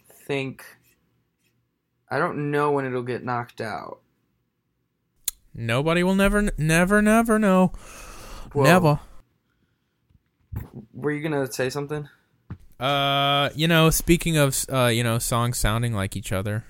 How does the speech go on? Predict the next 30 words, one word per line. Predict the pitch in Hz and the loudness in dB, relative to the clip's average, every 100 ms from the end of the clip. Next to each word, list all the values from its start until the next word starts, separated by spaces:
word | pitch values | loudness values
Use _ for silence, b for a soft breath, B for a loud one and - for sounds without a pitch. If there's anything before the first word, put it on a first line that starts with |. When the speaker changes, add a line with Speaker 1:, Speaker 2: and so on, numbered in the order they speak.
| - | -6
Speaker 2:
didn't, | 117 113 120 | -4 -2 0
uh, | 113 107 104 - b b b - | 2 2 0 -4 b b b 0
Car-, | 135 120 - | 2 2 2
Katy | 147 127 | 2 4
Perry | - 139 131 131 | 2 4 4 4
have | 127 135 127 | 6 4 4
some, | 139 127 123 b b b b | 0 0 -2 b b b b
have | - 131 | 2 2
some | - 135 | 4 0
dilemmas? | 123 120 127 143 151 | 2 2 4 4 6
Speaker 1:
Oh, | 151 147 139 | 4 4 4
yeah. | 139 139 139 139 131 117 - _ | 2 2 4 4 4 0 -6 _
She, | - - 143 151 | -12 -8 -4 -2
um, | 147 139 127 120 95 - _ _ _ _ _ _ _ _ _ _ _ | 0 0 -2 -4 -10 -16 _ _ _ _ _ _ _ _ _ _ _
yeah, | 139 135 | -6 -4
she | - - | -4 -10
just | 147 165 160 | -6 -6 -6
recent-, | 139 139 - 131 | -8 -8 -6 -6
her | 131 135 | -4 -6
song | 127 147 127 | -2 -4 -4
Dark | 110 120 | -4 -4
Horse, | - 147 160 165 - - _ _ _ _ _ _ - | 0 0 0 -4 -14 -18 _ _ _ _ _ _ 2
um, | 131 123 117 104 73 _ _ | 4 4 0 -8 -12 _ _
she | - 131 | -12 -10
was | 123 | -6
taken | 135 131 | -6 -4
to | 127 | -8
court | 120 127 123 - | -6 -4 -4 -4
because | - 120 123 113 | -10 -14 -12 -10
it, | 104 | -12